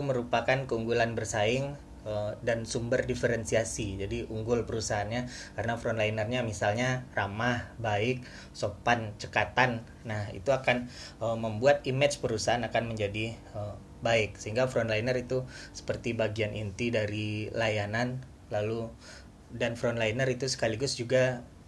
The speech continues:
brand atau merek dari perusahaan tersebut. Karena kalau kita ketahui ada frontlinernya yang kasar misalnya, atau viral misalnya, kurang ajar dengan konsumen,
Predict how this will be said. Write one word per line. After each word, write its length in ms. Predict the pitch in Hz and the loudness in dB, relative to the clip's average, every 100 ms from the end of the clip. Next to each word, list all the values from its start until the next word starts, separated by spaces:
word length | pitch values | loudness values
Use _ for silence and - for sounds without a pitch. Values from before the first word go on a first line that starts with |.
| - | -10
brand 480 | 131 135 135 139 135 | -4 4 6 6 0
atau 240 | - 131 | 0 2
merek 320 | 123 127 143 | 4 6 6
dari 240 | 127 117 113 | 4 0 -2
perusahaan 400 | 113 104 117 113 | -4 -2 -2 -2
tersebut. 400 | 113 120 113 98 - - - - | -4 -4 -2 -4 -8 -14 -14 -6
Karena 240 | 107 139 | 0 2
kalau 160 | 143 127 | 4 2
kita 240 | 127 123 | 2 2
ketahui 480 | 123 - 117 135 160 | 2 0 2 6 6
ada 160 | 123 120 | 6 2
frontlinernya 640 | 131 127 120 117 120 117 117 | 4 4 4 2 0 0 -2
yang 160 | 113 113 - - | -2 -6 -10 -4
kasar 480 | 110 104 - 143 | -4 0 6 6
misalnya, 480 | 139 131 127 139 143 143 - - | 4 2 2 2 0 -4 -16 -10
atau 480 | 107 - 117 120 127 - | -8 -4 -2 -2 -6 -8
viral 400 | 117 110 123 135 | -2 4 6 4
misalnya, 320 | 127 127 127 | 2 0 0
kurang 240 | 131 120 120 | 2 2 2
ajar 320 | 110 127 123 | 2 2 2
dengan 320 | 123 117 113 | 0 -2 -4
konsumen, 480 | 113 - 104 135 | -6 -6 -4 -2